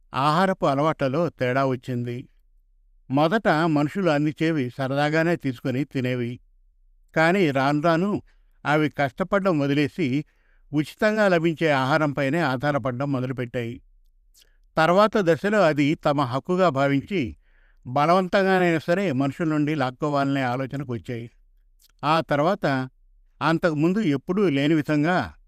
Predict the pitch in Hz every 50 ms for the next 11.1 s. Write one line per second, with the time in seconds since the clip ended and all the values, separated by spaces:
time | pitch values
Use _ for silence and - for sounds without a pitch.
0 | _ _ _ _ _ _ 120 135 151 160 160 156 143 120 123 131 170 180 - 190
1 | 196 190 180 - 175 156 170 151 123 117 131 131 139 156 - 147 139 135 113 190
2 | 160 127 123 143 147 - _ _ _ _ _ _ _ _ _ - 120 120 147 147
3 | 151 170 185 175 190 180 180 180 175 170 160 151 147 143 143 170 175 151 131 127
4 | - 170 143 151 127 151 143 135 139 135 139 135 135 131 127 120 - - 135 123
5 | - 131 - 127 131 131 120 117 - 131 120 113 117 123 - - - _ _ _
6 | _ _ _ _ _ _ _ _ _ _ _ _ - 156 185 - 208 185 151 143
7 | 143 147 165 185 196 190 196 196 196 226 226 156 110 - - _ _ _ _ _
8 | _ 131 135 147 165 175 185 160 165 170 175 175 165 160 143 135 127 123 123 139
9 | 151 170 - - 196 190 170 - - - 127 - 160 160 160 - 165 131 127 135
10 | 127 127 123 123 - 151 139 131 127 147 151 120 - 127 123 127 123 123 120 117
11 | 120 117